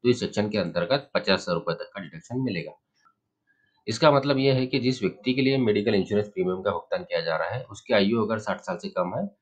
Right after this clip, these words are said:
तो पच्चीस हज़ार रुपये का डिडक्शन मिलेगा। और जिस व्यक्ति के लिए medical insurance premium का भुगतान किया जा रहा है, उसकी आयु अगर साठ साल से ज़्यादा है, तो पचास हज़ार रुपये का deduction मिलेगा। इस section के अंतर्गत preventive health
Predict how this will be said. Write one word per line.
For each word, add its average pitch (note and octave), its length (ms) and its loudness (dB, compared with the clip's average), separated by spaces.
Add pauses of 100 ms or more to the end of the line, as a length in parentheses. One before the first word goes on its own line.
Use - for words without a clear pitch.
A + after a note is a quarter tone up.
(400)
तो G#2+ 60 -4
पच्चीस A#2 340 -2
हज़ार A2 160 0
रुपये G#2+ 180 -2
का A2+ 60 0
डिडक्शन G2+ 360 0
मिलेगा। A#2+ 360 -4 (200)
और C#3+ 140 6
जिस D3 180 0
व्यक्ति A#2 280 -2
के A#2+ 100 0
लिए A#2 260 2 (160)
medical G2+ 320 0
insurance F#2+ 320 -4
premium F#2 320 -4
का F#2+ 100 -4
भुगतान F2 320 -8
किया E2+ 160 -6
जा D#2 140 -4
रहा E2 160 -4
है, A#2+ 120 -10
उसकी G#2 280 -10
आयु E2 240 -4
अगर E2+ 100 -8
साठ - 220 -16
साल D#2+ 180 -6
से D#2+ 160 -18
ज़्यादा D#2+ 300 -8
है, C3 120 -8
तो - 260 -16
पचास F#2+ 240 0
हज़ार E2 140 -6
रुपये D2+ 200 -10
का D#2 100 -16
deduction - 380 -18
मिलेगा। - 380 -20 (1300)
इस C#3 180 0
section B2+ 340 0
के D3 100 2
अंतर्गत B2+ 540 2
preventive B2+ 540 2
health B2 280 2